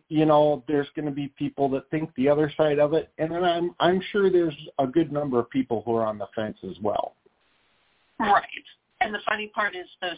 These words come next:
Speaker 2: skeptics will also be the ones to tell you, "I don't believe in that type of thing, but this one time, this did happen to me, and I don't know how to explain it."
Speaker 1: Right.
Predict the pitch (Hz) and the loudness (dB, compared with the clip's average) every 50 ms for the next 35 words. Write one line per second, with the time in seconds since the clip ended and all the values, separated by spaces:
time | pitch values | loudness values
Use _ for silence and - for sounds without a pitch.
0 | - - - - - - - 170 151 - - - 180 165 160 156 - - - 139 | -12 -8 -4 -4 -4 -4 -6 -12 -12 -12 -12 -12 -6 -4 -4 -4 -4 -6 -14 -14
1 | 143 170 165 147 151 151 151 151 156 151 - - - 156 - 180 165 165 165 165 | -10 -10 -10 -10 -6 -4 -2 -2 -2 -4 -8 -18 -16 -4 0 0 0 0 0 -4
2 | 170 170 165 - - - - - - _ - 208 208 - 269 254 220 - 247 247 | -8 -8 -10 -14 -16 -16 -16 -16 -6 _ -2 -2 -2 -4 -6 -6 -6 -6 -4 -4
3 | 262 247 226 269 247 240 240 233 - - 240 233 240 240 - - 240 233 233 214 | -4 -4 -4 -2 0 2 2 0 0 -4 -8 -8 -8 -8 -8 -6 -6 -6 -6 -8
4 | 208 202 - 185 180 - - 202 208 214 214 - - 220 220 220 226 240 254 247 | -14 -12 -12 -12 -14 -10 -8 -8 -8 -8 -6 -6 -4 -2 -2 -2 -4 -8 -14 -18
5 | _ _ - 202 196 - _ - 202 202 214 196 - - - - 214 214 208 - | _ _ -8 -8 -8 -8 _ -8 -8 -4 0 0 0 0 0 -6 -12 -10 -10 -10
6 | 226 214 214 226 233 240 - - - _ _ _ - 226 214 208 202 196 190 - | -8 -8 -6 -6 -8 -8 -12 -16 -20 _ _ _ 0 2 2 2 0 -2 -6 -8
7 | 190 185 180 - 156 151 147 143 _ - - - 175 160 143 - - - - _ | -8 -8 -6 -6 -6 -8 -8 -10 _ -10 -6 -6 -6 -4 -6 -8 -12 -14 -16 _
8 | _ _ _ _ _ _ 101 110 - - - - - | _ _ _ _ _ _ -10 -8 -6 -6 -8 -8 -10